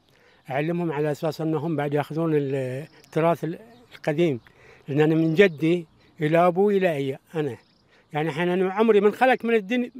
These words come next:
في الدنيا على طول شغال في هاي المزرعة، لأن إحنا بس ما قاعدين نزاول بس عمل واحد، إحنا ثلاثة نشاطات نشتغل فيها، نشتغل في النخلة هذا نشاط، ونشتغل في الزراعة،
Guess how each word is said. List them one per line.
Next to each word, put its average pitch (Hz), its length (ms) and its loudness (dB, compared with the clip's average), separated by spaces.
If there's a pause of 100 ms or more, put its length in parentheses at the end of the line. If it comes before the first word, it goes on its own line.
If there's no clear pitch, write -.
في 220 120 -6
الدنيا 240 520 0 (320)
على 226 260 0
طول 254 200 -6
شغال 208 380 2
في 180 80 -4
هاي 214 120 2
المزرعة، 147 500 -4 (640)
لأن 170 200 -4
إحنا 165 160 -8
بس 170 220 -6
ما 214 100 0
قاعدين 196 340 2
نزاول 185 340 -2
بس 160 420 -8
عمل 156 280 -6
واحد، 156 440 -6 (460)
إحنا 170 220 -6
ثلاثة 190 500 -4 (720)
نشاطات 170 580 0
نشتغل 143 380 -8
فيها، 113 320 -10 (420)
نشتغل 165 380 -4
في - 100 -16
النخلة 165 460 -2 (760)
هذا 147 220 -2
نشاط، 175 420 0 (400)
ونشتغل 165 680 -2
في - 100 -12
الزراعة، 160 640 2